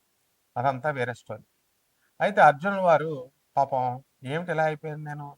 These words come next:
జగదేక వీరుణ్ణి, నేను ఇలాంటి చిన్న సామాన్యమైనటువంటి మామూలు బోయవాళ్ళ చేతుల్లో ఓడిపోయానంటరా బాబు" అని వాళ్ళ గురించే ఆలోచిస్తూ ఆలోచిస్తూ ఆలో-, అర్జునుడు అంటే పట్టుదలకు మారిపోయారు. అలా ఆలోచిస్తూ ఆలోచిస్తూ ఏమైపోయాడు, ఆయన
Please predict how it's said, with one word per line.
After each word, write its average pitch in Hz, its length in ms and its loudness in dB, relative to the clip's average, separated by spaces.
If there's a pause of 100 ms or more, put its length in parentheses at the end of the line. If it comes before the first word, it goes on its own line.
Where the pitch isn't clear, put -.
జగదేక 143 360 -4
వీరుణ్ణి, 160 420 -6
నేను 139 340 -12 (720)
ఇలాంటి 147 360 -8
చిన్న 170 200 -4
సామాన్యమైనటువంటి 160 960 -2
మామూలు 151 560 -6
బోయవాళ్ళ 156 500 0
చేతుల్లో 147 280 -8
ఓడిపోయానంటరా 139 600 -8
బాబు" 139 480 0
అని 127 300 -10 (380)
వాళ్ళ 139 300 4
గురించే 180 380 -4
ఆలోచిస్తూ 143 800 2
ఆలోచిస్తూ 131 720 -6
ఆలో-, 135 260 -2
అర్జునుడు 156 340 -4
అంటే 160 140 -8
పట్టుదలకు 143 460 -4
మారిపోయారు. 127 440 -8 (800)
అలా 170 200 8
ఆలోచిస్తూ 160 440 2
ఆలోచిస్తూ 147 500 -2
ఏమైపోయాడు, 156 480 -4
ఆయన 196 260 -2